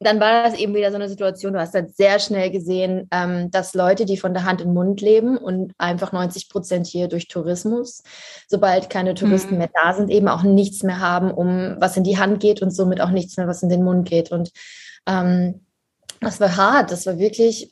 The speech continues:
Speaker 1: äh, knallhart, weil die meisten, äh, fallen halt hier einfach durchs Raster. Es gab schon staatliche Unterstützung, aber eben nur für Leute mit festem An-, Festantrag oder Festvertrag. Das haben die meisten nicht.
Speaker 2: Mhm.
Speaker 1: Und,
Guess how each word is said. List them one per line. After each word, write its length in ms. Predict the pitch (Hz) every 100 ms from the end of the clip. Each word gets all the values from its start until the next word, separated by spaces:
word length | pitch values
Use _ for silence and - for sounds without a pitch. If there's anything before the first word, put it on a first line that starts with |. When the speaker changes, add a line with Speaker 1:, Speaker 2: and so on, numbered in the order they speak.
| -
Speaker 1:
äh, 340 | 185 190 180 -
knallhart, 580 | 220 208 208 214 262 208
weil 560 | 185 185 185 180 - -
die 160 | 180 196
meisten, 720 | 180 175 - 214 214 208 202 -
äh, 180 | 175
fallen 340 | 190 185 190 202
halt 140 | 202
hier 140 | 196 127
einfach 220 | 180 190
durchs 280 | 185 180 -
Raster. 380 | 165 190 175 175
Es 140 | 175
gab 200 | 170 175
schon 220 | - 196
staatliche 480 | - 180 185 185 175
Unterstützung, 580 | 175 175 - 170 240 226
aber 200 | 180 170
eben 160 | 180
nur 100 | 170
für 140 | 165 165
Leute 280 | 165 165 165
mit 120 | 160
festem 340 | 170 165 165
An-, 260 | 156 165 -
Festantrag 800 | - 202 202 214 - 208 226 240 -
oder 140 | 170
Festvertrag. 1080 | 170 180 - - - - 190 - 226 - - - - - _
Das 100 | -
haben 140 | 160 170
die 80 |
meisten 400 | 196 202 208 226
nicht. 360 | 226 240 240 -
Speaker 2:
Mhm. 80 | 208
Speaker 1:
Und, 400 | 190 175 175